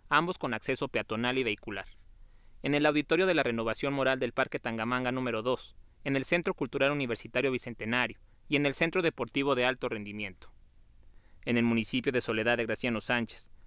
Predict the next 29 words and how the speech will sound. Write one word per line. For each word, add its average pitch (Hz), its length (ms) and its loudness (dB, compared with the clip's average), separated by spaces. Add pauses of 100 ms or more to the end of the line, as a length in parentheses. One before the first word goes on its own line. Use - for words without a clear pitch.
los 139 160 2
módulos 175 320 4
estarán 127 340 2
disponibles 123 580 0
en 117 80 -2
la 110 60 0
escuela 131 320 0
primaria 113 400 0
Pedro 123 300 0
Montoya, 110 520 0 (140)
en 131 100 0
el 139 120 2
Jardín 151 280 0
Hidalgo 151 340 2
número 139 380 -2
dos, - 360 -10 (340)
y 139 80 -2
en 135 60 0
la 139 60 2
escuela 170 300 4
secundaria 127 520 2
Graciano 123 360 0
Sánchez 127 380 -4
en 123 100 -2
la 123 120 0
calle 151 240 2
Descontría 127 600 0
sin 110 220 -2
número. 95 320 -8